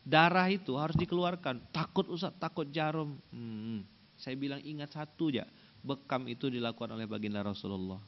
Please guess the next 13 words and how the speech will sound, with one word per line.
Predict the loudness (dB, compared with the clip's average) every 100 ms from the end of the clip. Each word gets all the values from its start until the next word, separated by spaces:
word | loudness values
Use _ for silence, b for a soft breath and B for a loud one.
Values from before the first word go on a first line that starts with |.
| -20 -20 -20 -20 _ _ -6
Dan | -2 0
bekam | 0 0 2
di | 2
Munzalan | 2 2 2 0 -4
kita | -6
siapkan | -4 -4 -4 -6 -2
timnya, | -2 0 -2 -4 -8 -18 -20 -16 -10
itu | -4 -4 -4 -6
bersih. | -2 0 2 2 2 0 -14 -20 -20 _ _ _ -20 _ -20 -20 -20 _ _ _ -10
Higienis. | -6 0 2 4 2 0 -2 -8 -14 -20 _ _ -20 _ _ _ -14 -8
Ya |
kan? | -2 -2 -4 -12 -20 -20 -20 -20 _ _ _ -20 -20 _ _ _ -20 _ _ _
Alatnya, | -4 0 0 0 -4 -2 -2 -4